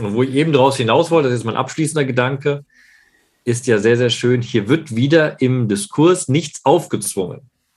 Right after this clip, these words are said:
Paul-, Paulus und Barnabas sind bereits beschnitten. Titus ja nicht. Jetzt hätte mit Leichtigkeit die Jerusalemer Gemeinde sagen können, nein, Titus muss sich auch beschneiden lassen.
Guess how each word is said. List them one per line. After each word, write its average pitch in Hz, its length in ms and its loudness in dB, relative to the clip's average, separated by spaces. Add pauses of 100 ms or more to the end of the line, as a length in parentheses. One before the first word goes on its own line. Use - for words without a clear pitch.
Paul-, 123 540 0
Paulus 143 480 4
und 101 140 -4
Barnabas 160 760 0 (280)
sind 127 260 2
bereits 113 380 2
beschnitten. - 560 -8 (480)
Titus 202 380 0
ja 202 100 4
nicht. 220 400 -2 (840)
Jetzt 107 160 -2
hätte 160 180 2
mit 151 160 -2
Leichtigkeit 185 640 2
die 143 60 -2
Jerusalemer 147 420 2
Gemeinde 127 460 0
sagen 156 400 0
können, 156 480 -2 (420)
nein, 98 640 -2 (540)
Titus 139 460 0
muss 147 100 2
sich 151 120 -2
auch 226 180 2
beschneiden 104 480 0
lassen. 85 340 -12